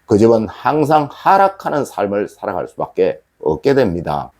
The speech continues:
꼭 신발장 청소 한 번씩 해주시고 그곳에서 불쾌한 냄새가 나는 일 없도록 만들어 보세요.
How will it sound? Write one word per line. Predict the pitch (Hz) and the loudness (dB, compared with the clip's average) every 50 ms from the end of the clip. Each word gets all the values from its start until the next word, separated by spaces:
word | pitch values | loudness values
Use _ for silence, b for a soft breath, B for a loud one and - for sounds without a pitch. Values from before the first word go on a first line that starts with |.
| _ - | _ 2
꼭 | 127 135 135 - - - | 4 4 4 4 2 -6
신발장 | - - - 160 160 143 151 156 151 - 139 127 110 | -18 -10 -8 -4 0 2 2 2 2 -2 -4 -4 -6
청소 | - 113 110 98 - 101 87 | -6 -10 -8 -4 -2 -2 -2
한 | 80 - - - 113 110 | -2 -4 -10 -10 -6 -4
번씩 | 120 139 139 - 147 127 - _ _ - | -4 -2 -2 -2 -2 -4 -4 _ _ -10
해주시고 | - 92 95 - 120 92 101 92 - - | -6 -6 -4 -4 0 0 0 0 0 0
그곳에서 | - 107 120 110 - 123 - - 110 104 - | 0 2 2 2 2 0 2 2 0 0 2
불쾌한 | - 143 165 156 - _ - 180 180 180 160 135 | 0 0 0 0 -2 _ 0 0 2 2 2 0
냄새가 | 107 87 80 - 107 101 98 87 - - - | -2 -2 -2 0 2 2 2 2 2 -2 -8
나는 | 71 71 78 82 87 85 | -10 -8 -8 -8 -6 -4
일 | 90 110 98 - _ _ _ _ | -4 -4 -4 -4 _ _ _ _
없도록 | - - - - - 113 113 98 - - _ _ _ _ | -12 -12 -4 -2 2 2 2 2 0 -4 _ _ _ _
만들어 | - 127 135 73 73 113 113 | -10 -10 -8 -4 -2 0 0
보세요. | 90 82 78 - 92 98 101 92 87 76 | 0 0 0 0 2 2 4 2 0 -2